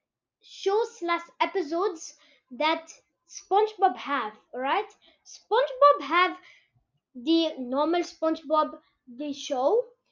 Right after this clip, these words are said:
and then there is the SpongeBob SquarePants movie, and then there is the special SpongeBob SquarePants, the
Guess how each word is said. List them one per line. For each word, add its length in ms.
and 160
then 200
there 140
is 200
the 180
SpongeBob 480
SquarePants 840
movie, 560
and 100
then 140
there 140
is 140
the 120
special 680
SpongeBob 680
SquarePants, 640
the 300